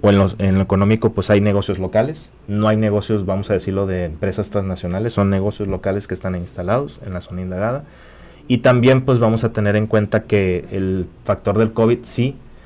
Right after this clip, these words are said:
derivó que momentáneamente hubiera un, un estancamiento de actividades comerciales y también de empleo, porque hay que tenerlo en cuenta, mucha gente de este giro perdió temporalmente sus empleos o prácticamente esperaron a que hubiera las condiciones idóneas otra vez para volver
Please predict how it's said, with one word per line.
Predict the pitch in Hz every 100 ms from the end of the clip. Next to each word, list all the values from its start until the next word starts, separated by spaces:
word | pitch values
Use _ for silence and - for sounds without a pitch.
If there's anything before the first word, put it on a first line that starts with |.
| - -
derivó | 104 101 101 104 113 113
que | 113
momentáneamente | 110 104 101 95 113 117 120 117 117
hubiera | 113 120 127 -
un, | 101 110 -
un | 104 107
estancamiento | - 117 98 95 95 113 113
de | 104
actividades | - 98 92 - 110
comerciales | 104 90 - 104 123 131 -
y | 113
también | 110 95 92 92
de | 98
empleo, | 98 90 92 87
porque | 101 92
hay | 90
que |
tenerlo | 90 92 92
en | 95
cuenta, | 101 101
mucha | 92 95 107
gente | 104 101 104
de |
este | 95 -
giro | - 107 113 - - - -
perdió | - 92 87 104
temporalmente | 110 107 104 95 98 95
sus | 95 -
empleos | 87 - 104 123 - -
o | 92
prácticamente | - 101 - 117 104 101 104 120 -
esperaron | 104 - 98 101 113
a | 110
que | 107 -
hubiera | 98 98 104
las | 107
condiciones | 104 95 101 104 98
idóneas | 92 104 -
otra | 90 92
vez | 120
para | 127 98 92
volver | 87 87 87